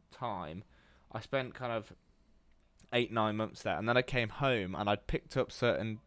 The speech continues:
dialect, and, like, the way I said words, I started missing out. So I say, I, I started saying free, right, right, right,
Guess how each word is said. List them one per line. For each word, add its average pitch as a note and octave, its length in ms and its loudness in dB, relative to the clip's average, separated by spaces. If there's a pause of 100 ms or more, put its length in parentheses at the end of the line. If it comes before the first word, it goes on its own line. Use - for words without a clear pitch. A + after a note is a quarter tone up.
(140)
dialect, A2+ 760 6 (840)
and, A2 420 4 (300)
like, A2+ 220 4
the A#2+ 80 8
way B2 180 10
I B2 120 12
said A2+ 300 0
words, A2 640 6
I A#2+ 100 0
started C3 300 4
missing B2+ 340 -4
out. A2 320 2 (280)
So C#3+ 160 6
I C#3 60 10
say, C3+ 480 6 (1400)
I, C3+ 140 6
I - 80 -2
started D3 260 4
saying C3 220 0 (180)
free, G2+ 580 2 (180)
right, G2+ 320 0 (120)
right, G2 280 0 (140)
right, G#2 240 4